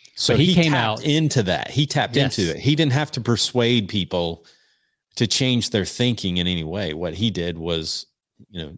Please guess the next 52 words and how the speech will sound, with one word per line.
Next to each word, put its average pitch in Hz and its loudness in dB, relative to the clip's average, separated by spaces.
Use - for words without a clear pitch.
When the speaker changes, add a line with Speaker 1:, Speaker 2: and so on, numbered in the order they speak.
Speaker 1:
that's - -6
Speaker 2:
He 135 0
just 92 2
Speaker 1:
another 78 -8
Speaker 2:
he 117 -4
just 160 -4
took 147 2
it 113 0
up 110 0
a - 2
notch. 92 -8
Speaker 1:
Yeah, 101 -2
he 101 -6
did. 85 0
Speaker 2:
Like, 95 -2
with 113 0
his 104 -2
look 120 0
and 104 -2
his 85 -4
Speaker 1:
Right. 107 -8
Speaker 2:
workouts 120 0
and, 87 -6
you 113 -4
know, 113 2
all 107 2
the 120 4
different 107 0
things. 107 0
And 107 -4
he, 110 0
he 107 -2
codified 120 2
it 117 2
with 98 0
his 98 0
nine 104 0
tenets, 127 0
and 98 -8
they 95 -2
were 90 -6
super 123 0
Speaker 1:
Mm-hmm. 95 -2
Speaker 2:
simple. 113 2
Speaker 1:
Yeah. 85 -4
Speaker 2:
Um, 95 -2
even 135 2
the, 104 2
the - -4
graphics 104 -2
he 131 0
used 127 2